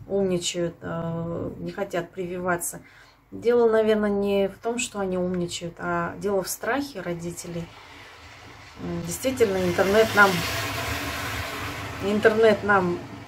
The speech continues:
даёт много информации, поэтому, когда читаешь такие страшилки, конечно же, мама будет переживать за своё чадо.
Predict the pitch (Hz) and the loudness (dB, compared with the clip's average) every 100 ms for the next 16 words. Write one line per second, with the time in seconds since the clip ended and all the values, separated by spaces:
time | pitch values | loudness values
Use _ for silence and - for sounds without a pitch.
0 | 175 202 196 185 208 233 196 175 170 - | 2 6 6 4 6 6 6 2 0 -6
1 | 180 175 190 190 233 285 285 - 233 214 | -8 -4 -4 -2 2 4 2 0 -2 -2
2 | - - - - - - - 175 185 202 | -8 -20 -20 -20 -20 -20 -6 -2 -2 -4
3 | 196 185 180 170 _ _ _ _ _ - | -4 -2 -4 -6 _ _ _ _ _ -14
4 | 180 180 175 - 190 180 - 180 185 175 | -6 -4 -4 -4 -2 -2 -4 -8 -8 -10
5 | - 190 - 254 - 196 202 226 220 175 | -8 -6 -6 -6 -10 -6 -2 -2 -2 -6
6 | 165 170 180 180 175 165 170 - 175 170 | -6 -4 -4 -6 -8 -12 -14 -14 -10 -8
7 | 175 170 180 - 180 170 - 180 175 | -6 -6 -8 -12 -12 -14 -12 -12 -12